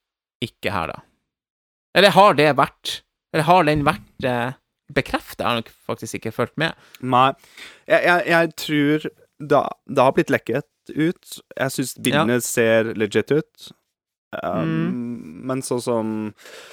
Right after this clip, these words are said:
Speaker 2: de gjorde med, um, Pokémon Scarlet og Violet, Switch og oled, da, at
Speaker 1: Mm.
Speaker 2: nesten at de shadow dropper, altså nå kan du plutselig
Speaker 1: Ja, ja.
Speaker 2: pre-ordre en, en måned før eller
Speaker 1: Ja.
Speaker 2: sånne ting, så
Speaker 1: Ja,
Speaker 2: jeg er ganske
Speaker 1: det
Speaker 2: sikker
Speaker 1: kan
Speaker 2: på at
Speaker 1: jo.
Speaker 2: vi ser den.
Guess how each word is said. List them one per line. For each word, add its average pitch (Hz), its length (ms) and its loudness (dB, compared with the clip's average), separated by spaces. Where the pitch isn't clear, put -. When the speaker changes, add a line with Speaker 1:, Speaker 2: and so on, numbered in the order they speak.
Speaker 2:
de 123 140 -2
gjorde 98 200 2
med, 95 440 2
um, 92 840 -10
Pokémon 98 400 -4
Scarlet 92 320 -4
og 95 80 0
Violet, 87 260 0
Switch - 420 -6
og - 100 -6
oled, 98 320 -4
da, 110 280 -2
at 90 160 -6
Speaker 1:
Mm. 151 220 -10
Speaker 2:
nesten 110 380 -6
at 95 80 -8
de 117 60 -6
shadow 87 340 -4
dropper, 98 300 -2
altså 110 200 0
nå 98 200 -2
kan 104 80 -4
du 95 80 -6
plutselig - 480 -8
Speaker 1:
Ja, 165 80 -2
ja. 165 180 2
Speaker 2:
pre-ordre 95 160 2
en, 98 120 -2
en 98 120 -2
måned 92 320 0
før 98 280 -2
eller 87 120 0
Speaker 1:
Ja. 156 60 -4
Speaker 2:
sånne 95 140 -6
ting, 117 120 -6
så 113 160 -6
Speaker 1:
Ja, 131 240 -2
Speaker 2:
jeg 113 60 -6
er 104 40 -12
ganske 117 240 0
Speaker 1:
det 131 80 -6
Speaker 2:
sikker 123 100 -4
Speaker 1:
kan 127 140 2
Speaker 2:
på 147 40 -4
at 143 40 -2
Speaker 1:
jo. - 0 -
Speaker 2:
vi 123 80 0
ser 98 420 0
den. 92 280 -4